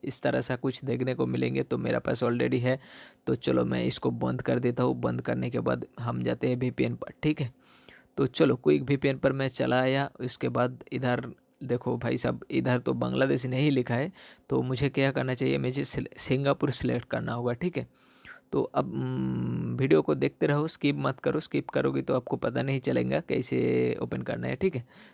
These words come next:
तो मैं जैसा, जिस तरह से कर रहा हूँ उस तरह से आपको भी करना होगा, नहीं तो आपका ना अकाउंट नहीं होंगे, ठीक है। तो चलो मैं सिंगापुर पे आया, तो सिंगापुर से इसको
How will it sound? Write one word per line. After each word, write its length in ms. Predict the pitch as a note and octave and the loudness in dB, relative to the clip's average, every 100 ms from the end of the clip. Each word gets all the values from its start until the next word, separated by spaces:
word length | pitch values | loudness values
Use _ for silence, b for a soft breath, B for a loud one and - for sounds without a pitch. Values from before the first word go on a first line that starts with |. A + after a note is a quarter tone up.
| - | -8
तो 80 | C3+ | -2
मैं 180 | C3+ C3 | 0 4
जैसा, 320 | C3 B2+ D3+ | 4 4 0
जिस 340 | C#3 C3+ - | 0 -2 0
तरह 160 | D3+ D3 | 2 4
से 120 | D3+ | 2
कर 180 | C#3+ C#3 | 2 2
रहा 100 | C#3+ | 2
हूँ 180 | C#3+ - | 2 0
उस 220 | C3 - | -2 0
तरह 160 | C3+ C3+ | 0 2
से 160 | C#3+ | 2
आपको 220 | C3+ - | 0 2
भी 240 | D3 D3 D3+ | 0 0 0
करना 300 | C3+ B2+ B2+ | 0 -2 -2
होगा, 260 | B2+ D3 | -2 -2
नहीं 220 | D#3 C3 B2 | -2 -4 0
तो 120 | B2+ | 0
आपका 240 | B2 C3 | 0 -4
ना 80 | B2 | -4
अकाउंट 480 | - C3 B2+ B2+ B2 | -4 -4 -4 -6 -6
नहीं 280 | A#2+ B2 B2 | -4 -2 -2
होंगे, 420 | A2 A2+ A#2 A#2 | -4 -4 -6 -6
ठीक 180 | D3 C#3+ | -4 -2
है। 80 | - B B B B B | -4 B B B B B
तो 60 | D#3 | 2
चलो 220 | D3+ D3 | 4 4
मैं 340 | B2+ C3+ C#3+ C3+ | 4 2 2 2
सिंगापुर 480 | - C3+ C#3 C#3+ | 0 0 0 0
पे 140 | C#3 C#3 | 2 2
आया, 480 | C3 B2+ C3+ D3 - _ - | 4 4 2 0 -4 _ -6
तो 140 | B2+ | -4
सिंगापुर 440 | B2 B2+ C3 - C#3 | -2 -2 -2 -2 -4
से 340 | - - - | -4 -6 -8
इसको 540 | - C3 - C3+ C3 | -6 -6 -2 0 0